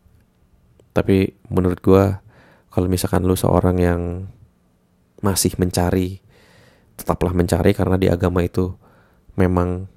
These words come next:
dianjurkan untuk mencari. Oleh karena itu, carilah sejauh-jauhnya, jangan lupa untuk rasional, untuk manusiawi gitu. Cari tahu juga apa logika yang berkaitan dengan, eh, aturan agama tersebut.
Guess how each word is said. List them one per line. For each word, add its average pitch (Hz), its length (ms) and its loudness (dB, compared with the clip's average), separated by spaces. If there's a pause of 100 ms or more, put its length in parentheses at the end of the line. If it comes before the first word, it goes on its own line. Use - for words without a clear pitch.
(120)
dianjurkan 95 560 2
untuk 90 240 0
mencari. 92 320 0
Oleh 92 240 2
karena 92 240 -4
itu, 104 320 -2 (560)
carilah 98 480 4 (1400)
sejauh-jauhnya, 98 1120 4 (160)
jangan 92 320 2
lupa 101 400 0 (720)
untuk 104 240 -2
rasional, 117 960 2
untuk 98 240 0
manusiawi 95 640 4
gitu. 101 320 -8 (480)
Cari 90 240 0
tahu 90 160 6
juga 98 400 6
apa 95 240 2
logika 95 480 2 (160)
yang 95 160 -2
berkaitan 90 400 0
dengan, 90 480 -2 (800)
eh, - 160 -4
aturan - 400 0
agama 90 320 0
tersebut. 92 480 -2